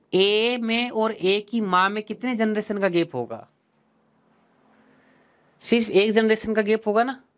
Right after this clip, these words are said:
तो आपको वो एक जनरेशन का गैप देखना है कि एक जनरेशन का गैप किस जगह पे है।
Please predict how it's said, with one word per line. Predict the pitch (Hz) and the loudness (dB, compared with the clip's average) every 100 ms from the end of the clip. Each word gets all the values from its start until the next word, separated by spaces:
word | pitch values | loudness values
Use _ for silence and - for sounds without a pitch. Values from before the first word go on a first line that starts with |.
| _ _ _ _ _ - - _ | _ _ _ _ _ -20 -20 _
तो | 180 | 0
आपको | - 165 - 208 | 2 0 0 0
वो | 190 208 165 | 0 0 2
एक | 180 | 2
जनरेशन | 160 156 139 - 127 | 2 -2 -2 -6 -6
का | 117 | -6
गैप | 113 117 | -6 -8
देखना | 117 - - | -10 -12 -18
है | 110 - _ _ _ _ _ _ _ - - - - | -20 -20 _ _ _ _ _ _ _ -20 -20 -8 0
कि | 208 - | 2 4
एक | 202 196 | 4 4
जनरेशन | 196 190 180 180 175 | 2 2 2 0 0
का | |
गैप | 165 175 175 | 2 0 0
किस | - 180 | -2 -2
जगह | 143 123 117 | 0 0 -2
पे | - | -8
है। | 104 - | -20 -20